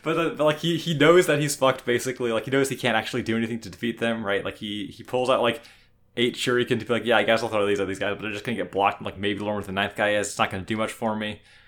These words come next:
You know, that, and, like, it's, it, like, he is correct. It doesn't do anything for him because, like, anybody can block a bunch of shurikens being thrown.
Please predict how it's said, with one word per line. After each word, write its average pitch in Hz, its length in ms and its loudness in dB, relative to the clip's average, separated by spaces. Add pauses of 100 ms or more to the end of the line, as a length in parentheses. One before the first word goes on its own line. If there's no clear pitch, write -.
(140)
You 101 60 -10
know, 98 160 -2
that, - 160 -6
and, 101 300 -6
like, 104 140 -4
it's, - 180 -12
it, 104 220 -10
like, 101 160 -6
he 104 160 -8
is 98 100 -4
correct. 131 320 2
It 113 100 -10
doesn't 101 180 -8
do 131 120 -4
anything 127 200 -4
for 117 220 -2
him 123 180 -10
because, - 240 -12
like, - 140 -10
anybody 104 340 -4
can 101 140 -14
block 95 300 -2 (240)
a 101 80 -10
bunch 95 300 -8
of 113 60 -4
shurikens 113 280 -8
being 117 160 -4
thrown. 113 300 -6